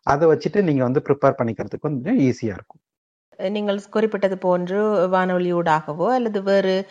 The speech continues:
Speaker 2: வழிகள் மூலமாகவோ, நாங்கள் வசிக்கும் இடத்தில் வெள்ளம் வருகிறது என்ற ஒரு வெள்ள எச்சரிக்கை விடுக்கப்பட்டால்,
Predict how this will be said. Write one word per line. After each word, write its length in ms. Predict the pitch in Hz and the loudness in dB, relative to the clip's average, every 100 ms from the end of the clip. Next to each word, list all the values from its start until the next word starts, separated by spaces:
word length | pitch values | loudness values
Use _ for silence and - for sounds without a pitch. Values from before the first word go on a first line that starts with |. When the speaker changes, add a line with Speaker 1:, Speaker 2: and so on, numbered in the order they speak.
| - - | -14 -8
Speaker 2:
வழிகள் 420 | 180 190 202 202 190 | 0 2 4 2 2
மூலமாகவோ, 880 | 185 190 180 165 160 160 233 349 - | 0 0 0 -2 -2 0 2 2 -2
நாங்கள் 460 | 214 208 202 196 | 0 2 2 0
வசிக்கும் 420 | 196 190 196 185 180 | 0 -2 -2 -4 -2
இடத்தில் 420 | 175 170 220 240 | -2 -2 -2 0
வெள்ளம் 340 | 196 190 185 | 0 2 0
வருகிறது 600 | 180 160 165 165 165 160 | 0 -2 -2 -2 0 -2
என்ற 320 | - 165 165 175 | -4 -6 0 0
ஒரு 120 | 175 | 2
வெள்ள 260 | 175 185 | 0 2
எச்சரிக்கை 480 | 170 170 180 180 170 | 2 0 -4 -2 -2
விடுக்கப்பட்டால், 640 | 165 170 180 170 160 185 | -2 -2 -2 -4 0 2